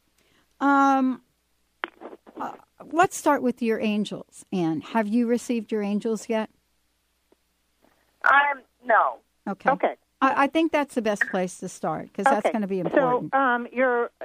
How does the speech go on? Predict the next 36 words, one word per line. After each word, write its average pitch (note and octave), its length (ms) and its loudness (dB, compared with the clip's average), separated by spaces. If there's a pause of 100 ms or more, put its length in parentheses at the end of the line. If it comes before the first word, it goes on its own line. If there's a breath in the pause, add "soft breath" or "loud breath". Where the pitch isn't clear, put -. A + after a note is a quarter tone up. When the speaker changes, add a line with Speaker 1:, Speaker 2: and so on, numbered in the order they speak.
(160)
Speaker 3:
archangel F4 640 0
is D#4 200 0
Michael, G3+ 640 2 (100)
guidance G#3 480 0
and A#3+ 180 -2
protection, F#3+ 840 -2 (360 soft breath)
and A3+ 220 2
your A3+ 220 0
other C4 360 0
angels B3 540 0
are A3 140 2
Katrina, C4 960 -2
angel A3 380 -2
of A3+ 80 -2
prosperity, G3+ 960 0 (400)
and G#3+ 460 0
Peter, C#4 400 0
angel A3 400 -2
of F#3+ 160 -2
good G3+ 180 0
health. D3 380 0 (720)
Um, G3 600 0 (220)
okay, A#3 260 0
you D4 100 -2
go E4 140 0
ahead C#4 220 0
and A3+ 80 -18
take A#3+ 200 -2
the A3 60 -6
question, G3+ 380 -4
then F#3 120 -4
I'll F3+ 120 2
take, F3+ 220 -4 (120)
then F3+ 220 -4
I'll E3 220 0
go D#3 140 -4